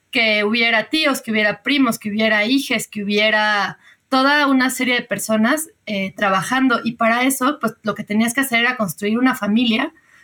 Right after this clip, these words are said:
que fuera una fuente de estabilidad para un hogar, ¿no? Eh, cuando empezó a monetizarse el trabajo, porque eso en realidad es un fenómeno relativamente reciente, entonces las personas de género masculino en general salían a trabajar afuera y el dinero empezó a tener más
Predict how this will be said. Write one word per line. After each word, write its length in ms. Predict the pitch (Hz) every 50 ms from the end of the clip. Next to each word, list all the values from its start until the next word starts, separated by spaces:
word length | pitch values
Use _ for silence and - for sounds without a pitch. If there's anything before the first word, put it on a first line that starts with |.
| - - _
que 140 | - 247 -
fuera 560 | - - 262 254 254 269 285 311 302 302 - _ - - _ -
una 300 | 226 247 254 254 254 262
fuente 500 | - - 262 240 240 240 240 254 240 233
de 260 | 226 214 208 196 190
estabilidad 840 | 185 156 - - 196 190 202 185 180 196 190 185 202 202 - - _ _ _ _
para 240 | - 247 240 240 247
un 160 | 226 214 208
hogar, 320 | 196 185 196 202 202 190 185
¿no? 220 | 185 220 269 269 - - - - - - _ -
Eh, 500 | 214 202 202 196 190 190 185 190 190 - _ _ _ _ _ _ -
cuando 240 | - 233 233 233 240
empezó 380 | 233 233 240 240 233 - 269
a 60 | 277 269
monetizarse 600 | 294 285 269 254 240 - - - 247 240 247 254
el 80 | 247
trabajo, 400 | 247 214 202 202 202 202 220 220
porque 320 | - 170 165 - 202 196 -
eso 280 | - 233 220 - 254 233
en 100 | 226 220
realidad 240 | 214 196 202 202 208
es 100 | 214 226
un 100 | 233 233
fenómeno 600 | - 226 208 208 214 214 220 214 208 190 - - _ _ _ _
relativamente 720 | 220 208 202 196 196 226 233 226 220 226 220 214 214 220
reciente, 600 | 208 202 196 - - 226 214 202 - 208 277 277 - - - - - - - - - - _ _ _
entonces 520 | - 247 247 240 262 262 269 254 262 285 277
las 200 | 269 233 220 -
personas 600 | - 220 208 208 - 247 240 226 233 233 247 233
de 140 | 226 202 -
género 400 | - 214 214 214 214 208 208 202
masculino 600 | 202 202 - - - 233 233 247 240 233 214 214
en 100 | 233 233
general 580 | - 214 196 190 185 190 202 202 208 220 214 -
salían 400 | - 220 208 208 220 233 240 240 254
a 60 | 247
trabajar 340 | 233 214 196 196 190 208 214
afuera 440 | 214 214 - 226 220 208 233 233 -
y 160 | - 247 254 269
el 100 | 269 233
dinero 360 | 226 226 226 226 220 220 233
empezó 400 | 240 233 - 202 196 - 214 214
a 80 | 214
tener 300 | 214 226 214 214 214 214
más 600 | 220 226 233 240 247 247 254 262 262 - - -